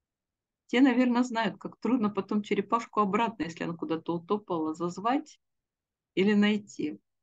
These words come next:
То есть далеко не каждая черепашка откликается на свое имя. Это, мне кажется, у них там такой дар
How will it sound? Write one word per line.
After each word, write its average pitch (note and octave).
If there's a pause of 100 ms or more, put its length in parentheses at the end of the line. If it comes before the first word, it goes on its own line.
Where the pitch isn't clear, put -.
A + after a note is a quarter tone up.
(420)
То F3
есть E3+
далеко F#3
не A#3
каждая F3+
черепашка -
откликается G3
на E3+
свое F3
имя. D3
Это, G3+
мне G#3
кажется, A3+
у -
них G3+
там F3 (100)
такой -
дар F3